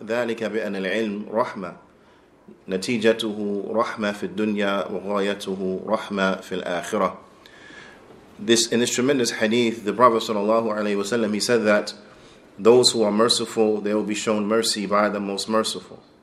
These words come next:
Be merciful to those who are in the earth, and the one who is above the heavens will show you mercy. The ulama, they mentioned, they said this is because knowledge is mercy.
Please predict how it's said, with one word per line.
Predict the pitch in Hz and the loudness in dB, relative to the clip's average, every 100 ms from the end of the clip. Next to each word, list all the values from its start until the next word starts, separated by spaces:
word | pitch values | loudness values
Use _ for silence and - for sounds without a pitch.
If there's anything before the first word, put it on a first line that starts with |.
| _ - - _ _ _ - | _ -20 -20 _ _ _ -8
Be | 127 | 2
merciful | 143 135 120 113 104 | 4 4 2 -2 -2
to | 107 | 0
those | 110 113 107 | 4 4 4
who | 110 | -2
are | 101 107 | -4 -4
in | 101 | -6
the | 92 92 | -6 -2
earth, | 113 107 - - - _ - - - | -2 -2 -6 -20 -20 _ -20 -20 -12
and | 92 92 | -8 -2
the | |
one | 98 107 107 | 2 4 2
who | 98 | -2
is | 95 | -2
above | 95 92 | -4 -4
the | 92 | 0
heavens | 107 107 101 95 95 - - - | 0 0 -4 -8 -12 -18 -20 -16
will | 95 | -10
show | 92 107 | -6 -4
you | 95 92 | -4 -2
mercy. | 104 104 - - - _ - | -2 -2 -6 -10 -20 _ -6
The | 269 - - - - - 214 | -4 -2 -4 -6 -12 -4 0
ulama, | 214 139 147 | 2 2 2
they | 127 | 2
mentioned, | 139 151 135 110 | 0 0 -2 -4
they | 110 | -2
said | - 123 | 0 0
this | 123 123 | -2 -4
is | 117 | -6
because | 107 107 127 120 104 | -6 -4 0 0 -2
knowledge | 110 123 120 107 - | 0 2 0 -2 -6
is | 101 98 | -10 -4
mercy. | 110 120 - 90 | -2 -2 -2 -12